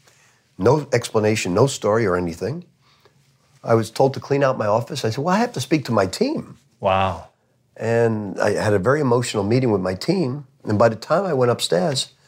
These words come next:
Speaker 1: they were changing the locks on my door.
Speaker 2: No way.
Speaker 1: Yep.
Speaker 2: That quick.
Speaker 1: That quick.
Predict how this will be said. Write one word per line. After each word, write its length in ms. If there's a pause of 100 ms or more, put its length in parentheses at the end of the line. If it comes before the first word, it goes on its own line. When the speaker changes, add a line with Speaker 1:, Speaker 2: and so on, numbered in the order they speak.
(120)
Speaker 1:
they 80
were 80
changing 420
the 60
locks 340
on 100
my 140
door. 400 (160)
Speaker 2:
No 280
way. 560
Speaker 1:
Yep. 300 (120)
Speaker 2:
That 200
quick. 420 (140)
Speaker 1:
That 240
quick. 400